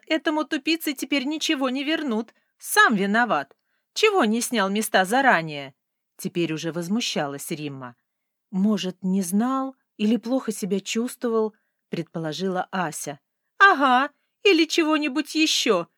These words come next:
Гадать не нужно», злобно фыркнула коллега. «Если так сострадальчески относиться к каждому пассажиру, то к концу смены ты будешь выжата, как лимон». Она недовольно сжала губы. «Справка у него есть?»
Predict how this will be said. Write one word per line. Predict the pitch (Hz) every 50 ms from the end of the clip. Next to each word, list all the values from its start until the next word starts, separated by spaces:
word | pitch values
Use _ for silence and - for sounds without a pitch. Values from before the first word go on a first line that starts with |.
| _ _ _ _ _
Гадать | - 277 311 302 285 233 190 170 - -
не | 240 233 226
нужно», | 220 220 208 202 190 185 190 185 180 180 _ _ _ _ _ _ _ _ - 147
злобно | 135 120 147 156 196 190 160 165 147
фыркнула | - - - 165 151 - 170 156 147 151
коллега. | 147 - 185 185 190 170 143 127 - 135 123 - _ _ _ _ _ _ _ _ _ -
«Если | 269 240 233 269 247 - - 262 254
так | - 254 247 240
сострадальчески | - 262 240 - - 247 254 247 226 240 233 220 - 262 233 - - 247
относиться | 233 233 233 - 240 233 - - 262 220 - - 247 233
к | -
каждому | - 392 440 440 - 208 196 196 190
пассажиру, | - 220 202 - 240 226 208 202 202 180 175 175 165 - _ _ _ _ _ _
то | - 294 294
к | -
концу | - 294 294 285 - 302
смены | 285 - - 320 320 311 294 285
ты | 277 - 294
будешь | 254 269 285 247 285 277 -
выжата, | 277 330 359 277 196 190 185 - 220
как | 208 - 285 285 -
лимон». | 302 320 339 320 302 240 170 143 139 - _ _ _ _ _ _ _ _ _
Она | - 180 170 156 151
недовольно | 151 147 131 156 156 143 156 196 214 196 170
сжала | 147 127 127 165 151 151 156 165
губы. | 160 156 147 143 131 123 135 123 - _ _ _ _ _ _ _
«Справка | - - - - 349 339 294 202 - - -
у | 220 226
него | 220 220 220 220 233
есть?» | 226 240 320 392 427 - - - - -